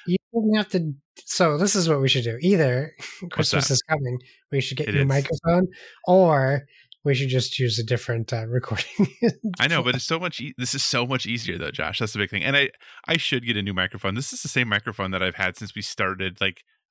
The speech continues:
Speaker 2: original P S V G, like, back in
Speaker 1: Wow.
Speaker 2: twenty fifteen or something. So I, I, I'm due for a mic upgrade, and it is a really good
Speaker 1: Hmm.
Speaker 2: microphone, uh,
Speaker 1: How
Speaker 2: but
Speaker 1: do
Speaker 2: it just
Speaker 1: we
Speaker 2: is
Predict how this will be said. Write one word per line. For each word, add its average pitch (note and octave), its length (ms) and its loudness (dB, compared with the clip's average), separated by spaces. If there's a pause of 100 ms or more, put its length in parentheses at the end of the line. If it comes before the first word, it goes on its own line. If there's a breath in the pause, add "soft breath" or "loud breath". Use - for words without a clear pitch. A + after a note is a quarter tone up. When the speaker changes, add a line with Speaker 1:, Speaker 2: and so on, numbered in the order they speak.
(140)
Speaker 2:
original G#2 400 -2
P G2 160 -4
S F2 140 -6
V G2 100 -6
G, F#2 260 -4
like, F2 220 -10
back F#2+ 300 -4
in F#2+ 160 -12 (180)
Speaker 1:
Wow. B2 800 -4
Speaker 2:
twenty - 0 - (320)
fifteen A2+ 1200 -4
or F3+ 100 -4
something. F#3 340 -4
So F3+ 180 -2
I, F#3+ 240 0
I, B2+ 340 -2
I'm A#2 120 -2
due G#2 140 -2
for F#2 120 -6
a E2+ 40 -2
mic D#2+ 240 -6
upgrade, A2 440 -4 (240 loud breath)
and D#3 120 0
it E3+ 100 -4
is B3+ 160 -2
a B2+ 100 0
really G#2+ 440 -4
good F#2 140 -4
Speaker 1:
Hmm. F2+ 60 -6
Speaker 2:
microphone, B2+ 600 -4 (340 soft breath)
uh, G3+ 120 2
Speaker 1:
How F#3 60 0
Speaker 2:
but G3+ 80 2
Speaker 1:
do G#3+ 60 2
Speaker 2:
it G#3+ 80 2
just G#3 200 6
Speaker 1:
we E3+ 60 0
Speaker 2:
is C#3 160 -8